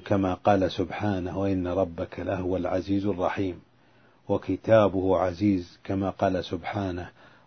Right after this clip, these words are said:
"وإنه لكتاب عزيز لا يأتيه الباطل من بين يديه ولا من خلفه تنزيل من حكيم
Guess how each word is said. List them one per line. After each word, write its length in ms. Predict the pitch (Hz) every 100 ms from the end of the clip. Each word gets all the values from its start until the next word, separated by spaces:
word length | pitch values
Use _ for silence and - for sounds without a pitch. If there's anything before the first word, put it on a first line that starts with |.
| -
"وإنه 600 | 101 107 101 95 98 90
لكتاب 840 | 101 - - 101 113 107 107 98
عزيز 640 | 90 92 92 92 - - _ _ _ _
لا 200 | 107 107
يأتيه 340 | 95 - 110 92
الباطل 520 | 92 101 107 98 87
من 240 | 87 90
بين 220 | 92 107 95
يديه 540 | 92 90 113 104 101
ولا 300 | 92 107 110
من 160 | 98 85
خلفه 380 | 107 104 101
تنزيل 500 | 92 95 90 98 95
من 200 | 90 87
حكيم 640 | - - - 95 90 87 85